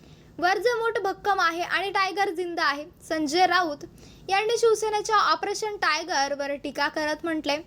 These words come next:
"ऑपरेशन टायगर नव्हे, ऑपरेशन रेडा आधीच झाले आहे. ते चुकीचा आकडा सांगत आहेत, त्यांनी सगळ्यांचाच आकडा मोजायला हवा. शिवाय शिवसेना भाजपाच्या पोटात वाढलेला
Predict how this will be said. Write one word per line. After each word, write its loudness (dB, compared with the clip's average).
"ऑपरेशन 2
टायगर 0
नव्हे, -4
ऑपरेशन -2
रेडा 2
आधीच 0
झाले -2
आहे. -4
ते 4
चुकीचा 2
आकडा 2
सांगत 0
आहेत, 0
त्यांनी -2
सगळ्यांचाच -2
आकडा 0
मोजायला -2
हवा. -2
शिवाय 0
शिवसेना 2
भाजपाच्या 0
पोटात -2
वाढलेला 2